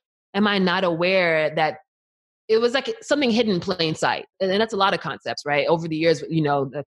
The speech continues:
country has changed over that, even with gender, you know? But it was like, at the time, I was like, "Relationships," I'm like, "Are you kidding me?" Like, I can, I have the power to negotiate how we, like, you know, we wanna be and relate with each other. I didn't even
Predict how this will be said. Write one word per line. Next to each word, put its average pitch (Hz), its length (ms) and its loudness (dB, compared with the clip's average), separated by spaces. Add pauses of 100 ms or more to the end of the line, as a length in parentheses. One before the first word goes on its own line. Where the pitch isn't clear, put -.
country 156 240 -2
has 143 100 -2
changed 139 480 0
over 139 240 -2
that, 139 240 0
even 139 160 0
with 139 140 0
gender, 143 400 0
you 143 160 -2
know? 147 240 2
But 151 220 -4
it 151 160 0
was 156 180 0
like, 151 120 -2
at 147 60 -10
the 127 80 -6
time, 185 420 0
I 160 120 0
was 160 160 -4
like, 147 180 -4
"Relationships," 147 800 -2
I'm 151 140 -4
like, 151 220 -2 (500)
"Are 190 40 -2
you 220 160 0
kidding 196 440 0
me?" 320 240 -2
Like, 190 180 0 (100)
I 196 80 2
can, 240 280 -2 (320)
I 202 200 2
have 262 180 -2
the 247 80 0
power 233 440 0
to 254 180 -4
negotiate 190 640 0
how 170 300 0
we, 180 220 0
like, 170 240 -2
you 180 100 -4
know, 151 240 2
we 160 140 -2
wanna 165 320 0
be 156 240 -2
and 160 80 0
relate 147 260 0
with 190 140 -2
each 262 180 -4
other. 294 240 -2
I 175 140 0
didn't 208 160 0
even 190 160 -2